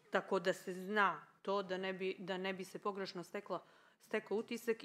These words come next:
i samo da kažem da se ja uvijek radujem kada postignemo konsenzus vlasti i opozicije oko nekih stvari, znači to je zaista nešto što je dobro ako se mi ovakvi složimo oko jedne stvari, a čini mi se krivični zakonik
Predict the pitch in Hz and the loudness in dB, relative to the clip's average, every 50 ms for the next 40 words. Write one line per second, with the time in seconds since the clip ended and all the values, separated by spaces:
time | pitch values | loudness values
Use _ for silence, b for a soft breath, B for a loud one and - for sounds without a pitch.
0 | - - - - - - 220 214 208 196 196 190 - 220 226 240 233 214 233 226 | -10 -10 -10 -8 0 2 2 2 4 2 2 2 4 6 6 8 6 6 4 2
1 | 220 220 - 202 170 190 180 - - - 196 196 - 185 202 226 214 214 254 285 | 2 2 -2 -2 0 0 0 0 0 2 2 2 2 4 6 6 6 6 6 4
2 | 262 277 262 240 226 - 220 208 233 302 311 233 208 240 240 247 240 240 - - | 4 4 4 4 4 2 2 8 8 8 8 8 4 2 2 2 2 2 -2 -4
3 | - 220 214 220 220 220 254 240 240 240 - 233 190 208 202 196 196 190 190 190 | 0 4 6 6 6 8 6 6 6 6 -2 -4 0 2 2 4 4 2 0 2
4 | 214 190 185 175 - 262 254 254 247 214 233 214 - - - _ _ _ _ _ | 0 0 0 0 0 0 0 0 0 -2 -4 -6 -8 -12 -20 _ _ _ _ _
5 | _ _ _ _ _ _ _ _ _ - 190 220 233 226 220 - - - 202 196 | _ _ _ _ _ _ _ _ _ 2 8 8 8 8 8 2 0 2 2 2
6 | 196 - 196 185 190 262 277 262 - - 214 190 190 - 190 202 233 233 - 214 | 4 2 0 2 4 2 0 0 2 2 2 2 2 0 0 0 0 0 0 -4
7 | 196 - - - 208 220 226 247 226 202 226 220 - - 202 - - 247 240 233 | -8 -8 2 6 6 8 8 6 2 0 -2 -2 -2 -4 -8 -2 2 4 4 4
8 | 214 185 220 226 233 240 220 - - 202 202 208 226 240 - - - 240 220 214 | 4 4 4 4 4 2 -2 -4 -4 -2 0 0 0 0 -2 0 2 2 2 2
9 | - - _ _ - - - 214 185 185 180 165 233 247 254 233 254 240 233 226 | -2 -14 _ _ -18 0 4 4 6 6 8 8 8 8 8 6 6 4 4 4
10 | - 190 175 - - 190 175 - - 180 185 233 269 254 220 196 180 - - 180 | 4 0 -2 -2 -6 -6 -6 -4 -4 -2 2 2 2 2 2 0 -2 -2 -2 0
11 | 175 196 226 240 240 - - 190 180 165 - - 220 233 233 208 175 175 175 175 | 6 6 6 6 6 2 -4 -6 -6 -6 -2 4 6 8 8 8 6 0 -2 -2
12 | 180 175 175 - - 190 196 214 214 208 196 185 185 - - 220 220 226 226 214 | -4 -4 -6 -4 -2 -2 0 0 0 0 -2 -2 -2 0 6 8 8 8 8 6
13 | 196 196 - 220 220 220 202 196 190 196 - 185 - 208 226 202 190 - - 190 | 2 0 -2 -4 -4 -4 -2 -4 -4 -6 -8 -8 -6 -6 -6 -6 -6 -6 -6 -6
14 | 190 175 190 196 202 202 - - 196 190 185 170 | -6 -2 0 0 0 -2 -4 -6 -6 -6 -6 -8